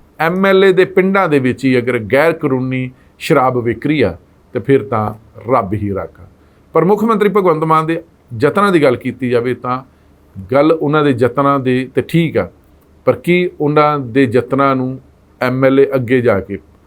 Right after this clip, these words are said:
ਆਪਣੇ ਆਪਣੇ ਹਲਕਿਆਂ ਦੇ ਵਿੱਚ ਜਾ ਕੇ, ਕੀ ਉਸ ਅਮਲ ਨੂੰ ਲਾਗੂ ਕਰਨ ਦੀ ਕੋਸ਼ਿਸ਼ ਕਰ ਰਹੇ, ਜਾਂ ਫਿਰ ਆਮ ਆਦਮੀ ਪਾਰਟੀ ਦੇ ਐਮ ਐਲ ਏ ਕੁਝ ਹੋਰ ਕਰ ਰਹੇ ਨੇ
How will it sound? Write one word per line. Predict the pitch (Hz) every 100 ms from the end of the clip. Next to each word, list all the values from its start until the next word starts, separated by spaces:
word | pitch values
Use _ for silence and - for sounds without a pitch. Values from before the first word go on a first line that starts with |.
| _
ਆਪਣੇ | 120 - 139
ਆਪਣੇ | 127 - 123 117
ਹਲਕਿਆਂ | 120 117 135
ਦੇ | 127
ਵਿੱਚ | 123 120
ਜਾ | 123 120
ਕੇ, | 117 123 131 _ _ _ _ _ _ _
ਕੀ | 139 143 139 - _ _ _ _ _ _ _ _ _ -
ਉਸ | 175 - -
ਅਮਲ | 156 170
ਨੂੰ | 139 113 - _ -
ਲਾਗੂ | 127 123 135
ਕਰਨ | 143 123 123
ਦੀ | 123 -
ਕੋਸ਼ਿਸ਼ | 117 107 135 -
ਕਰ | 127
ਰਹੇ, | 135 156 156 _ _ _ _ _ _ - 92
ਜਾਂ | 165 180
ਫਿਰ | 147 123 110 - _ -
ਆਮ | 139
ਆਦਮੀ | 135 127
ਪਾਰਟੀ | 123 120 120 - 139
ਦੇ | 139 135
ਐਮ | 123 123
ਐਲ | 123
ਏ | 127
ਕੁਝ | 127
ਹੋਰ | 98 123 143
ਕਰ | 135
ਰਹੇ | 123
ਨੇ | 123 117